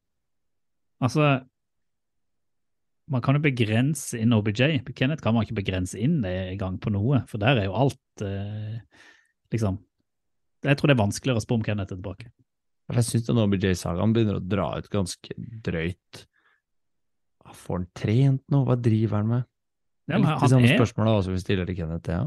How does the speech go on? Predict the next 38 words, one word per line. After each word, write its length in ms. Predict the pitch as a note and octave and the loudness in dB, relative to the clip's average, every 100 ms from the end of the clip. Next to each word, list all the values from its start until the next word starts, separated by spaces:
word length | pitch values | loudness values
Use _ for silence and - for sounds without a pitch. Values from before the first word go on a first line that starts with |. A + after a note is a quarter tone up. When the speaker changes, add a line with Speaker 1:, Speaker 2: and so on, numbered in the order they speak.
| F3 | -4
Speaker 1:
Ja, 140 | E3 B3 A3 - | -4 -2 -4 -4
ja. 60 | G#2+ F2+ B2 - - - _ - | -4 -4 -8 -10 -20 -20 _ -4
Speaker 2:
Får 100 | A2+ | 0
han 100 | A2 - | 2 2
trent 320 | G2+ F#2+ - | 2 2 2
nå? 100 | A#2 | 0
Speaker 1:
Hva 80 | G#2+ | 2
driver 280 | A2 A2 A2 | 2 2 0
han 80 | G#2 | -4
med? 180 | - - - _ | -6 -12 -16 _
Ja, 120 | - A2+ | -4 2
det 140 | A#2+ | 2
er 60 | D3 | 2
sant. 240 | C3+ - | 0 0
Han 120 | B2 | 0
dri-, 160 | C3 D3 | 2 0
han 180 | E3 G3 | 2 2
driver 140 | E3 C#3 | 4 2
i 60 | |
hvert 100 | C3+ | 2
fall 100 | C#3+ C3+ | 0 0
med 80 | A#2 | 0
noe 60 | |
barn, 280 | G2+ G#2 F#2+ F2+ - | 0 -2 -2 -8 -6
Kenneth. 360 | A2 G2 F2 - | -4 -4 -6 -4
O 120 | A2 | 0
B 100 | C3 | 2
J 120 | C3 D#3+ | 2 2
er 240 | A3+ C3+ | 0 0
jeg 180 | C3 A2 | 0 -4
usikker 320 | - C3 D#3 C#3+ | -4 -2 -2 -2
på. 120 | F#2+ | -2
Men 120 | B2+ | 0
er 180 | D#3 C#3+ | 2 2
han 140 | F3+ C3 | 2 2
egentlig 320 | C#3 B2+ G#2+ | 0 0 0
frisk 380 | - D3 - - - _ - | 0 -4 -6 -18 -20 _ -2
nå? 140 | G2 | -2